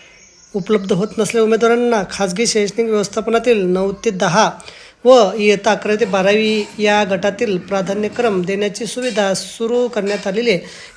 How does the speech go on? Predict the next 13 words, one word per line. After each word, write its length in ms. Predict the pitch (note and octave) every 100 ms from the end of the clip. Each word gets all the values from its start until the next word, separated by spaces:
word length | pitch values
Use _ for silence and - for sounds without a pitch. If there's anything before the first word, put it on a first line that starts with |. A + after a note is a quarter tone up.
| G#3
यास्तव 280 | G#3 - B3
या 220 | G3+ G#3+
प्रकारच्या 560 | A3+ G#3+ - G#3 F#3 A#3
उमेदवारांनी 540 | G#3+ G3+ G3+ G#3 A#3
प्राधान्यक्रम 640 | A#3 G3+ F#3+ G3 G3+ A3 G#3
जनरेट 340 | G3 F#3 G#3
करून 240 | G#3+ A#3+
विहित 400 | C4 G3+ A3 A3
मुदतीत 420 | G#3 G3 G3 A3+ A#3
लॉक 440 | G3+ F3+ F#3+ G#3+ -
करण्याची 340 | G3 F#3+ F3+
कारवाई 380 | A3 G3+ F3+ G3
करावी. 420 | A3+ C#4 A#3 D#3+